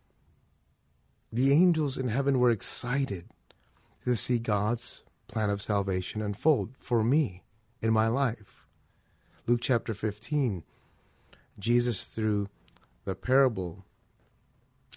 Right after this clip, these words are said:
of the prodigal son, tells us that there's a party in heaven when even one sinner repents.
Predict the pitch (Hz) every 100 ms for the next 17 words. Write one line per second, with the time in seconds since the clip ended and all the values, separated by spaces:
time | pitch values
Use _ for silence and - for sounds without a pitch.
0 | - 110 - 131 123 120 107 - 143 120
1 | 98 98 - _ _ _ _ _ _ _
2 | _ _ _ - 143 226 180 113 117 104
3 | - - _ _ _ _ _ _ _ _
4 | _ _ _ _ 120 175 - - - 120
5 | 156 190 120 - 90 85 85 95 - _
6 | _ _ _ _ _ 120 131 123 120 107
7 | 110 131 147 - - 104 104 - 131 131
8 | 135 135 -